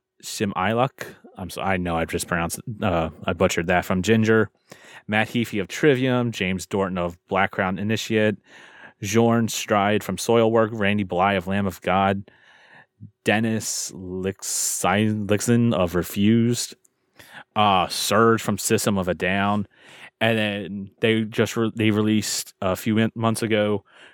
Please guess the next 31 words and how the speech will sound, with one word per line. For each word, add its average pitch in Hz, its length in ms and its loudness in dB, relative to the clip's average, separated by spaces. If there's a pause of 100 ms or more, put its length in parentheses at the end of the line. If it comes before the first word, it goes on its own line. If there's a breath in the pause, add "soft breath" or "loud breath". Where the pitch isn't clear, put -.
two 101 260 2
bonus 139 380 4
tracks, - 800 -2 (500 soft breath)
uh, 95 360 4
that 95 180 2
feature 101 420 0
Will 104 340 4
Ramos 107 460 2
of 87 160 -4
L-, 98 240 -2
Lorna 101 300 0
Shore 113 640 2 (100)
and 95 540 0 (320 soft breath)
Christina 110 800 2
Scabia 107 640 0
of 87 460 -4
Lacuna 95 460 -4
Coil. 95 480 0 (1160)
And 101 280 0
I 95 60 -2
know 98 200 -4
in 92 80 -6
a 90 40 -8
few 104 220 -4
weeks 110 460 -2 (440 loud breath)
they're 107 160 4
releasing 98 640 0 (120)
more, 156 200 0 (180)
eight 208 200 -2
more 262 240 2
tracks. - 680 -8